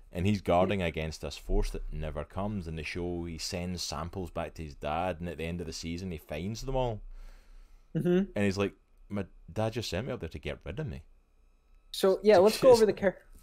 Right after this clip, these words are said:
Speaker 2: let's go over the character. So we just did Luther. He's, like, the,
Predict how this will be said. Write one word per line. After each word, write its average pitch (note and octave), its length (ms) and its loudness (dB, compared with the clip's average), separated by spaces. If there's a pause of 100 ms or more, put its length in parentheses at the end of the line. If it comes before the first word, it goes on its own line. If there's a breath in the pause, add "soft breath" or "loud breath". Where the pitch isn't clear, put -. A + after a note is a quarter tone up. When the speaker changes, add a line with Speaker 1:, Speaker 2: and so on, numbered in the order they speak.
Speaker 2:
let's E3+ 140 -8
go A3 100 6
over G3+ 140 6
the F3 60 2
character. F3+ 340 6
So E3 240 4
we D3+ 260 -2
just F#3+ 280 0
did F#3+ 140 8
Luther. D#3 560 4
He's, F#3 280 0
like, E3 320 2
the, C#3 340 2